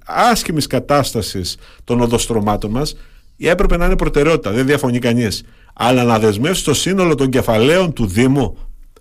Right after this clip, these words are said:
πού ξανακούστηκε αυτό, σε ποια λογική πατάει; Και μήπως ήταν σε μια λογική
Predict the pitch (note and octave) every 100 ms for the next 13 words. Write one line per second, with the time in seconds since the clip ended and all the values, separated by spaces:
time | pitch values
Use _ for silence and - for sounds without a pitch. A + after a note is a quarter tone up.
0 | - C4 - B3 G3+ - D3 - - G#2
1 | G#2+ F#2+ - - - - - E3+ - A3+
2 | A3 F3+ D#3+ E3+ - C#3+ - A2+ F2+ D#2
3 | - - - - - _ _ - _ _
4 | _ - A#2+ D3 D3 - D3+ D3+ C#3+ C3
5 | B2 D3+ D3 C3 A2 G#2 - D#3 C#3+ G2+